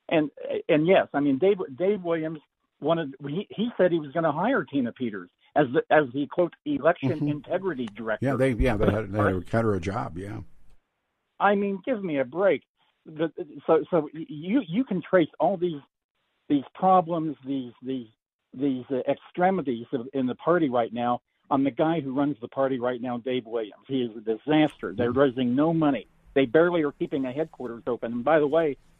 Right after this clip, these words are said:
Speaker 1: since they have no staff, most of the time it's locked up and dark.
Speaker 2: Yeah.
Speaker 1: And,
Speaker 2: Are
Speaker 1: and
Speaker 2: they
Speaker 1: now they're bringing in this,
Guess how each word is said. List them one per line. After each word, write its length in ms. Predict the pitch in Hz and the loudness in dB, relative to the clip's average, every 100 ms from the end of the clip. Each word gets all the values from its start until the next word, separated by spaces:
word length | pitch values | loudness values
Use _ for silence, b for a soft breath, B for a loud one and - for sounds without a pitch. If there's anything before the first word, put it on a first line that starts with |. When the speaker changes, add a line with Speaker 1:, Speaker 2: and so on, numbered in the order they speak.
| - | -6
Speaker 1:
since 140 | 151 | -4
they 120 | - 139 | -2 0
have 220 | 160 147 | 0 0
no 160 | 147 123 - | -4 -6 -4
staff, 320 | 165 156 139 _ _ _ - | -4 -2 -4 _ _ _ -4
most 160 | 170 | -2
of 140 | - 151 | -2 -6
the 60 | |
time 180 | 156 151 | -2 -2
it's 120 | 127 | -4
locked 300 | 131 139 - | -2 0 0
up 160 | 147 - | 0 0
and 140 | 135 135 | -2 0
dark. 240 | 165 139 _ - | -2 -4 _ -4
Speaker 2:
Yeah. 140 | 147 131 - _ | -2 -2 -6 _
Speaker 1:
And, 200 | 139 139 151 | -2 0 2
Speaker 2:
Are 40 | |
Speaker 1:
and 80 | 175 | 4
Speaker 2:
they 80 | 170 | 4
Speaker 1:
now 120 | 202 | 4
they're 120 | 202 | 0
bringing 340 | 151 165 160 156 | 0 -4 -4 -4
in 160 | 151 | -4
this, 140 | 143 | -4